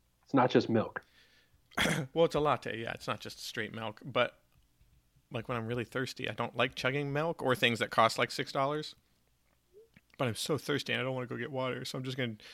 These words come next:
Speaker 2: chug this latte.
Speaker 1: Is that quenching your thirst?
Speaker 2: <sighs> It's a Band-Aid fix. Band-Aid fix at best. Um, okay, so Suicide Squad.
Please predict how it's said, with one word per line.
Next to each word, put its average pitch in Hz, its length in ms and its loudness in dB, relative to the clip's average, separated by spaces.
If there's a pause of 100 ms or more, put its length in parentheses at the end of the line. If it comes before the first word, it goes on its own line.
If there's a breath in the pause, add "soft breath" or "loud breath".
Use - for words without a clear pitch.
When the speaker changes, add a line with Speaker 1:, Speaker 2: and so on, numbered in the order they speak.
(140 soft breath)
Speaker 2:
chug 131 240 2
this - 280 -4
latte. 123 500 2 (2500)
Speaker 1:
Is 117 100 2
that 120 120 10
quenching 120 320 6
your 110 100 4
thirst? 110 420 -2 (280)
Speaker 2:
<sighs> - 40 -12 (720 loud breath)
It's - 100 -8
a - 20 -4
Band-Aid 104 380 0
fix. - 440 -8 (1700)
Band-Aid 131 320 6
fix 117 220 0
at 98 80 -6
best. - 400 -4
Um, 113 460 -2
okay, 127 200 2
so 127 140 -2
Suicide 151 480 0
Squad. 120 380 0